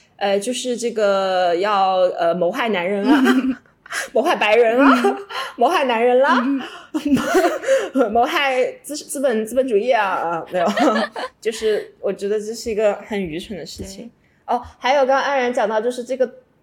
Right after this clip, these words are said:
Speaker 1: 有关童年的事情。
Speaker 2: 嗯。哦，我想先说。
Speaker 1: 我就觉得，哎，
Speaker 2: 嗯。哦，你说吧。
Speaker 1: 呃，你先说，你先说。
Speaker 2: 算了，你说吧。
Speaker 1: 哦，我是要说今天开场，就是安然唱那个歌的时候，
Speaker 2: 嗯。
Speaker 1: 然后当时就跟他开玩笑嘛，
Speaker 2: 嗯。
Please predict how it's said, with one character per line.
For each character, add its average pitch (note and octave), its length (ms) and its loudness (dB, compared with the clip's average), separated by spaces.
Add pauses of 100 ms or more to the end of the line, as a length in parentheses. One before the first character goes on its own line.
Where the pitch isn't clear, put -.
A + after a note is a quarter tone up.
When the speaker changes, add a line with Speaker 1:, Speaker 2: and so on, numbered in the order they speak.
(120)
Speaker 1:
有 F#3+ 100 -2
关 B3 240 2
童 G3 300 -2
年 E3 180 -2
的 F3 80 -6
事 A3 260 0
情。 F#3+ 300 -10
Speaker 2:
嗯。 G#3+ 60 -20 (480)
哦， C#4+ 80 0
我 C4 80 2
想 B3 200 -4
先 A3+ 280 -4
说。 G#3+ 80 2
Speaker 1:
我 C#4 80 0
就 A#3+ 40 -4
觉 G#3+ 120 2
得， A3+ 80 0
哎， A3+ 160 0
Speaker 2:
嗯。 G3 260 -6 (880)
哦， A#3 140 0
你 A#3+ 140 4
说 A#3 120 4
吧。 B3 140 8
Speaker 1:
呃， A#3 60 6
你 A#3 100 4
先 C#4+ 140 4
说， C#4+ 100 2
你 A#3+ 80 4
先 A3+ 100 0
说。 A3+ 200 -4
Speaker 2:
算 C4 180 0
了， A3 60 -2
你 F#3 120 -6
说 G#3 280 -6
吧。 A3+ 80 2
Speaker 1:
哦， A3+ 100 0 (100)
我 B3 120 2
是 B3+ 100 0
要 G4 100 6
说 F4+ 200 2
今 E4 160 -4
天 E4+ 180 -2
开 D#4+ 240 0
场， C4 260 -4
就 A#3 80 -8
是 C4 120 0
安 B3 180 -2
然 G#3 260 0
唱 A3+ 240 -4
那 A#3 80 -2
个 A3 120 -2
歌 G#3 240 2
的 G#3 80 2
时 G#3 240 -12
候， A#3+ 180 0
Speaker 2:
嗯。 - 40 4
Speaker 1:
然 F#3+ 60 -2
后 A3+ 80 -2
当 A#3+ 160 0
时 G3+ 220 0
就 F#3+ 80 -8
跟 G#3+ 80 -6
他 G#3 80 -10
开 G3 260 -4
玩 E3 160 -6
笑 F3 300 -4
嘛， - 60 -14 (120)
Speaker 2:
嗯。 - 60 -20